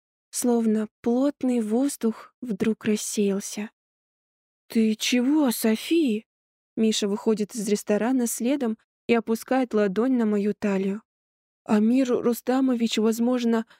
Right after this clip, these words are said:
немного грубый, но точно неплохой. Извини, что не спросил твоего согласия. У меня просто дело к нему было». «Ничего страшного, Миш».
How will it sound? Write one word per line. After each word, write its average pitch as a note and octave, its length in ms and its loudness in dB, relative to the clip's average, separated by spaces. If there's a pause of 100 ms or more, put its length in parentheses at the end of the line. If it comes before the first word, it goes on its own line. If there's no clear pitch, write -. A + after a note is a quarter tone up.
(200)
немного A#3+ 500 2
грубый, C4+ 680 0 (300)
но B3+ 160 4
точно C#4+ 500 0
неплохой. C4+ 880 0 (500)
Извини, C4+ 520 2
что A#3 200 -2
не A#3+ 120 2
спросил A#3 540 0
твоего A#3 380 0
согласия. A#3 840 0 (460)
У C#4 80 2
меня C4+ 240 2
просто C4 460 -2 (320)
дело C4+ 420 2
к - 120 -8
нему A3+ 260 2
было». G#3+ 500 -2 (600)
«Ничего C4+ 360 2
страшного, G#3+ 580 0
Миш». G3+ 380 -2